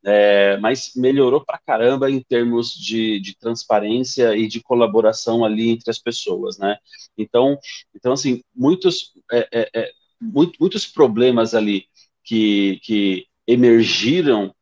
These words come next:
nesse processo, assim, é, é, com, com as suas causas raízes, né? É, começaram a ser tratados ali. E isso tava muito relacionado não,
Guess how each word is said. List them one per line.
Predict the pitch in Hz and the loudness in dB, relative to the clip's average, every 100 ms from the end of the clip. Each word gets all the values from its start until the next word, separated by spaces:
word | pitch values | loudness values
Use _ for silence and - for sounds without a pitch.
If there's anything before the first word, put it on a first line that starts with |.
| _ | _
nesse | 104 110 107 | -4 -4 -4
processo, | 98 101 - 113 127 139 - 101 | -4 -4 -2 2 2 2 -2 -4
assim, | 92 - 98 - | -4 -6 -10 -6
é, | 104 95 101 95 92 90 | -4 -2 0 0 0 -2
é, | 95 _ - | -6 _ -12
com, | 110 | -10
com | - 113 | -4 -4
as | 104 | -2
suas | 120 110 | -2 -2
causas | - 104 101 101 | 0 0 -2 -8
raízes, | 98 98 151 156 104 95 | -12 -6 -4 -4 -6 -8
né? | 107 127 - _ _ - - | -6 -6 -6 _ _ -20 -2
É, | 104 104 98 | 2 4 2
começaram | - 135 135 - 135 139 139 | 0 -2 -2 2 2 2 -2
a | |
ser | 139 135 135 135 - | -4 0 0 0 -4
tratados | - 131 - 110 117 113 | -4 -2 0 -2 -2 0
ali. | 120 117 120 - - | 0 0 -6 -10 -6
E | 117 | 2
isso | 151 185 | 2 2
tava | - 143 143 | -2 0 2
muito | 135 156 165 | 4 2 0
relacionado | 147 131 123 113 104 123 147 110 92 _ _ _ _ _ _ _ _ - | -2 0 -2 -2 2 2 2 -2 -8 _ _ _ _ _ _ _ _ -4
não, | 123 139 165 220 | 2 2 2 0